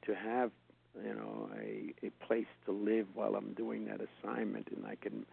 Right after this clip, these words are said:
have my oatmeal, I get it really down to some basics of, of, of rice, and I try to do brown rice, but, but I have oatmeal every morning with raisins, and, um, and,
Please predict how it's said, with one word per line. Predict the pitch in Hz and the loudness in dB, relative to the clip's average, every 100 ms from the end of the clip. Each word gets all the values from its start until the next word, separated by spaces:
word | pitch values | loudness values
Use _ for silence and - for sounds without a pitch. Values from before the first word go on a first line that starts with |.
| - - - | -18 -20 -20
have | - 123 107 | -4 -2 2
my | 101 | 6
oatmeal, | 113 131 110 117 113 104 107 - - - 127 | 8 8 8 2 2 -2 -8 -12 -18 -2 0
I | |
get | 117 143 | 4 4
it | 131 | 4
really | 120 120 113 | 4 4 4
down | 107 110 110 107 107 | 2 0 0 -2 -2
to | 101 101 101 - | -2 -2 -6 -10
some | 101 95 | -10 -2
basics | 110 113 - 101 - | 2 2 0 -6 -2
of, | - - - - 110 | -2 -2 -8 -10 -4
of, | 110 110 - - _ _ _ | -4 -6 -18 -20 _ _ _
of | 104 92 | -12 -4
rice, | 98 101 104 107 - | 0 2 2 0 -2
and | 101 | -2
I | 101 | -2
try | 95 - 104 | -2 2 2
to | 101 | 2
do | 95 101 92 | -4 -8 -4
brown | 101 104 98 | -4 -2 -4
rice, | 95 98 98 - | -2 -4 -4 -6
but, | 110 - - - - - | -8 -8 -16 -20 -18 0
but | 117 | 4
I | |
have | 120 117 | 6 8
oatmeal | 127 123 113 107 | 6 6 4 4
every | 110 113 | 4 6
morning | 113 107 110 117 117 | 6 6 4 2 0
with | 92 | -2
raisins, | 98 110 113 117 135 143 - - | 0 2 4 4 2 0 -4 -8
and, | 113 107 110 107 107 104 | -2 0 2 2 0 2
um, | 107 107 107 117 - - - - - - | 4 4 2 -2 -8 -16 -16 -20 -20 -10
and, | 113 113 107 - | 0 2 2 0